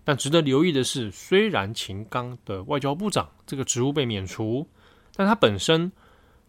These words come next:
国务委员、中央委员这个身份还保留着。那这个还保留，可能就有很多种说法。有的中国的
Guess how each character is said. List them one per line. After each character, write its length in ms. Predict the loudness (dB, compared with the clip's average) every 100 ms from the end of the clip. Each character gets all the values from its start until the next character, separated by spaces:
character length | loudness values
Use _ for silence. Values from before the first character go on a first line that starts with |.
| _
国 200 | 4 4
务 280 | 6 4
委 160 | 4 0
员、 320 | -2 -4 -6
中 280 | 0 2 6
央 200 | 4 4
委 140 | 2 0
员 320 | -4 -6 -10 -18 -16
这 140 | -4 -4
个 100 | -2
身 340 | -2 -2 -4
份 240 | -2 -2 -2 _ _ _ _
还 260 | -8 -4 -4
保 280 | -2 -4 -4
留 220 | -10 -6
着。 180 | -6 -6 _ _ _ _ _ _ _ _ _ 4
那 140 | 4
这 160 | 6 2
个 100 | 2
还 140 | 2
保 240 | 4 4 4
留， 160 | -2
可 140 | -4 -6
能 120 | -2
就 120 | 0
有 60 | 0
很 60 |
多 80 | 0
种 160 | -4 -6
说 280 | 0 0
法。 200 | 2 0 -2 _
有 120 | 0 4
的 160 | 4
中 240 | 4 2 4
国 220 | 4 4
的 420 | 6 6 4 2